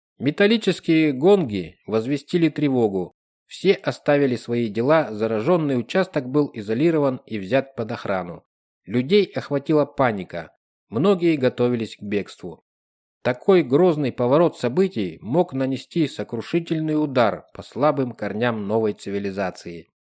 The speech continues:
Фендер нашел Грейпейта, Спиди и Блэки, вооруженных до зубов, перед беспокойной толпой, в которой мелькали искаженные страхом лица.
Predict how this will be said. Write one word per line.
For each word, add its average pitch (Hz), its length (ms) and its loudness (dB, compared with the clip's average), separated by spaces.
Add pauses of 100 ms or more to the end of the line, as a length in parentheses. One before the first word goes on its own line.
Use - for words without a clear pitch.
(760)
Фендер 190 440 4
нашел 127 420 2
Грейпейта, 110 720 -2
Спиди 160 440 -2
и 139 180 -2
Блэки, 110 520 -2
вооруженных 117 760 0
до 123 120 -2
зубов, 113 540 -2
перед 110 220 -4
беспокойной 127 760 -2
толпой, 110 560 0
в - 80 -20
которой 160 520 2
мелькали 120 640 0
искаженные 123 840 -2
страхом 104 500 -6
лица. 95 500 -8